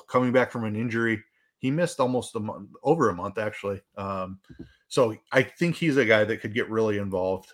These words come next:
Um, thirty-seven hundred, I don't know if he, it's this game that he gets super involved, but I don't think you can rule out, like, twenty, twenty-two minutes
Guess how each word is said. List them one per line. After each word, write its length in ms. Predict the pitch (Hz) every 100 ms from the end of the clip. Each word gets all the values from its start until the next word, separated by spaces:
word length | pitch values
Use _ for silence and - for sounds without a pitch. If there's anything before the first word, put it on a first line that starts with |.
| _ _
Um, 300 | 104 101 98 147
thirty-seven 520 | 143 135 151 123 107
hundred, 300 | 123 147 147
I 100 | 113
don't 280 | 104 127 131
know 240 | 135 131
if 120 | 117
he, 160 | 131 113
it's 180 | 117 - 95
this 180 | 123 - - -
game 400 | 110 110 151 170 - _ _ -
that 140 | 139
he 60 | 139
gets 200 | 156 151
super 280 | 160 160 147
involved, 340 | 131 135 127
but 160 | 113 101 - _ -
I 60 | 107
don't 260 | 120 123
think 140 | 123 117
you 120 | 120
can 140 | 123
rule 200 | 113 113
out, 220 | 113 110 113
like, 180 | 101
twenty, 380 | - 120 113 110
twenty-two 420 | 107 120 104 117
minutes 340 | 104 113 127